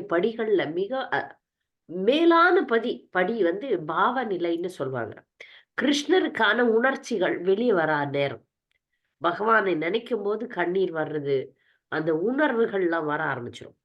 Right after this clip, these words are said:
அந்த நிலைக்கு போயிட்டார். ஆனால் அங்க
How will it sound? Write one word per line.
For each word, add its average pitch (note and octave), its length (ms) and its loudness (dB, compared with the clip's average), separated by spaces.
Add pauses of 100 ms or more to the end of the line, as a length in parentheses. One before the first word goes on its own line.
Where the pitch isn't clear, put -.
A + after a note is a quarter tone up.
(1500)
அந்த B3+ 420 -2
நிலைக்கு C#4+ 380 2
போயிட்டார். D#4 460 2 (1200)
ஆனால் E3+ 380 2 (100)
அங்க G3 200 0